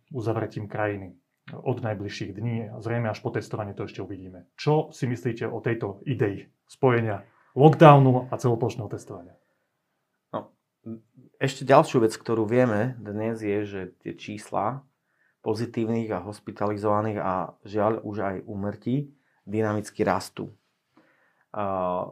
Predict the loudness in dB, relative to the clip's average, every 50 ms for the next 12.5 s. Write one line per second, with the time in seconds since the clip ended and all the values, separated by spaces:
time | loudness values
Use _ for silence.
0 | -12 _ _ _ _ -20 -20 -16 -8 -2 2 4 6 6 6 6 6 4 2 -2
1 | -4 -8 -8 -10 -10 -10 -10 -10 -10 -12 -12 -12 -8 -6 -6 -4 -4 -2 -2 -2
2 | -2 -4 -4 -2 -2 -2 -2 -2 -4 -6 -6 -8 -6 -6 -4 -6 -6 -8 -4 -2
3 | 0 0 0 -2 -4 -6 -6 -4 -4 -2 -2 -2 -4 -6 -6 -2 -2 -2 -2 -2
4 | -6 -12 -12 -12 -12 -14 -10 -6 -4 -2 -2 -2 -4 -8 -16 _ _ _ _ _
5 | _ -8 -2 2 4 4 4 4 2 -2 -4 -2 -2 -4 -4 -2 -2 -4 -4 -2
6 | 0 0 -2 0 0 -2 -2 -2 -2 -2 -2 -2 -2 -4 -6 -8 -8 -6 -6 -8
7 | -10 -10 -10 -10 -8 -10 -12 -4 -2 0 0 2 2 2 0 0 0 0 0 2
8 | 4 4 4 2 2 2 0 0 0 2 0 0 0 2 -2 -2 -2 -2 -4 -6
9 | -6 -6 -6 -6 -4 -2 -2 -2 -2 -2 -4 -4 -4 -2 -2 -2 0 0 0 0
10 | 0 -2 -4 0 0 0 0 0 -4 -8 -8 -4 -2 0 0 2 2 2 0 0
11 | 0 2 0 0 0 -2 -2 -2 -2 -2 -2 -2 -2 -6 -6 -4 -6 0 4 4
12 | 4 4 4 2 2 4 6 4 4